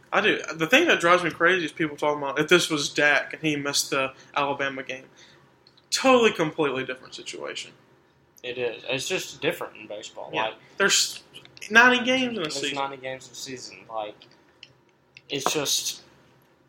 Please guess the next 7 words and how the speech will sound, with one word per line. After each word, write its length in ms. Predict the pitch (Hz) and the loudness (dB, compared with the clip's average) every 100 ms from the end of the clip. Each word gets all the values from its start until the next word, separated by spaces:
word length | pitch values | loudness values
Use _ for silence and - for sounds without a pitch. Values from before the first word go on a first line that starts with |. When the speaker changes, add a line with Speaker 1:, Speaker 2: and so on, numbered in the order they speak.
| - - | -12 -6
Speaker 2:
I 60 | |
mean, 180 | 143 139 | -4 -2
it's, 320 | 131 - - - - - _ _ _ _ _ _ _ _ _ _ _ _ _ | -4 -6 -10 -18 -20 -20 _ _ _ _ _ _ _ _ _ _ _ _ _
it's, 260 | 160 147 180 151 | -2 -2 -2 -2
I 60 | |
mean, 200 | 156 151 | 0 2
obviously, 680 | 139 190 180 156 156 143 131 | 4 4 4 0 -2 -4 -6